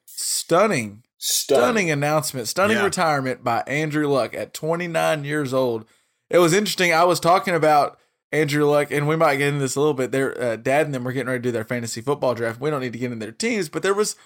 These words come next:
Speaker 1: obviously <laughs> this Andrew Luck news happened during the middle of the draft, so you can guess where we're going there.
Speaker 3: <laughs>
Speaker 1: But before the draft, someone asked me what my thoughts were, and I, honestly, I was like, "I don't know. I just have no idea what's going on." But even me being, I felt like I was the most down on Andrew Luck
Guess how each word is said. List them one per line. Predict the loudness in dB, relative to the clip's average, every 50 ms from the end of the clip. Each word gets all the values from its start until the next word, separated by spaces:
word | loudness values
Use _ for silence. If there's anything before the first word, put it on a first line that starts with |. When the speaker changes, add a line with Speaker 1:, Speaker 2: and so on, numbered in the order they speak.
| _ 0
Speaker 1:
obviously | 2 4 4 6 4 4 4 4 2 2 2 2 0 -2 -6 _
<laughs> | -20 _ _
this | -4 -2 0
Andrew | 0 2 2 2 2 2
Luck | 4 4 4 2 0 -4 -6 -4
news | -2 -2 -2 0 0
happened | 0 0 0 0 0 -4 -4 -6 -10 _ _ _ _
during | 2 2 4 4 2 0
the | 0
middle | 2 2 4 4 2
of | 2
the | 0
draft, | 0 2 2 2 2 2
so | 0 -2
you | -4 -4 -2
can | -2 -2 -2 0
guess | 0 0 -2 -2 -2
where | -4 -4
we're | -4 -4 -2
going | -2 0 0 0 -2
there. | -2 -2 -2 -2 -2 -4 -6 _ -10 -10 -4
Speaker 3:
<laughs> | -2 -2 -2 2
Speaker 1:
But | 4 4 4 4 4 0 -4 _ _ _ _ _ _ _
before | 0 0 0 4 4 6 6 6
the | 6 4
draft, | 2 4 4 6 4 4 2
someone | 0 0 0 2 2 2
asked | 4 2 2 0 0 -2
me | -2 -2
what | 0 0 0 0 0
my | 2 2 0
thoughts | 2 2 0 0 0 -2 -4
were, | -6 -6
and | -4 -2
I, | -4 -4 -6 -4 0
honestly, | 0 0 2 0 0 2 2
I | 2
was | 2 2 2
like, | 2 0 0 0 0 0
"I | 2 2 2
don't | 2 2
know. | 2 2 2 2 2 0 -2 -6 _ -2
I | 0 0 0
just | 0 -2 -2 0 0
have | 0 0 2
no | 2 2
idea | 2 2 2 0
what's | 0 0 0 -2 -2 -2 -2
going | -2 -2 -2 -2 -2 -2
on." | -4 -4 -4 -6 -10 -14 _ _ _ _ _ 2
But | 4 4 4 2 0 -2
even | -2 0 0 0 0 0
me | 0 0 0 2
being, | 2 2 2 2 0 0
I | 2 2 2 2
felt | 2 2 2 2
like | 2 2 4
I | 4 4
was | 4 2 0
the | 0 -2
most | 2 2 2 2 2 0 -2
down | -2 -2 -2 -2
on | -2 -2 -4
Andrew | -4 -6 -6 -4 -4 -2
Luck | -2 -2 -2 -4 -4 -8